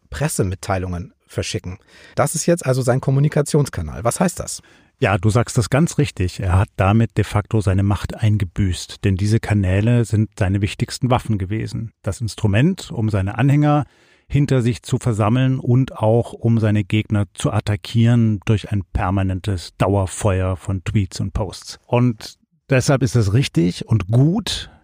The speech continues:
Speaker 2: dass er da jetzt abgeschaltet worden ist. Aber dass das jetzt erst passiert ist, ist natürlich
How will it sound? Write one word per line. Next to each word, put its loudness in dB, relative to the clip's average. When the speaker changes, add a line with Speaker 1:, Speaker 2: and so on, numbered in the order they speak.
Speaker 2:
dass 0
er 0
da 2
jetzt -2
abgeschaltet 0
worden 2
ist. -4
Aber 2
dass 0
das -8
jetzt 0
erst -8
passiert -2
ist, -14
ist -2
natürlich -2